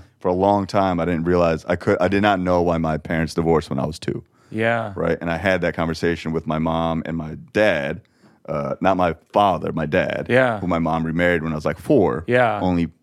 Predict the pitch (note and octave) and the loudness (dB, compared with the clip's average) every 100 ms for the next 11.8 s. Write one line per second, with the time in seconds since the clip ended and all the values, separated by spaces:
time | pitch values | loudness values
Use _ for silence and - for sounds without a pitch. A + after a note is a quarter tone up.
0 | F#2 F#2 E2 D#2+ D2 D#2 A2+ F2+ D#2 _ | 0 2 2 2 0 2 2 2 -2 _
1 | _ _ _ _ _ _ _ - F2 F2 | _ _ _ _ _ _ _ -4 0 2
2 | F#2 E2+ G2 G#2+ G2 F2 E2+ E2+ G#2+ C#3+ | 2 2 2 4 2 -2 -4 0 2 0
3 | - D#2+ D2+ D#2 - _ _ _ F#2 F2 | -2 -4 -4 -6 -12 _ _ _ -2 0
4 | F#2 F#2 F2+ E2+ D#2+ D2+ _ _ _ _ | 2 2 2 0 -4 -6 _ _ _ _
5 | _ _ _ _ _ - G#2 G2+ F#2+ F#2+ | _ _ _ _ _ 0 2 2 4 2
6 | F2 E2 E2 - - A2+ F#2+ C#2+ C#2+ E2+ | 2 -4 -8 -8 -2 2 2 2 -2 -4
7 | E2+ - _ - F#2+ G2 G#2 G2+ F#2 F2 | -4 -6 _ -4 -2 -2 0 0 0 -2
8 | E2 D#2+ - F#2 E2 - - _ A2 D2+ | -4 -6 -2 0 0 -4 -14 _ -6 -4
9 | A2+ F#2+ - G2+ G2 G2 _ _ _ _ | -4 -4 -6 -6 -8 -12 _ _ _ _
10 | - E2 D#2+ D#2 G#2 - E2+ D#2 _ _ | -6 -2 -2 -2 -2 0 0 -2 _ _
11 | _ - F2 F2+ F#2 F#2 F2+ | _ -4 -2 0 2 2 0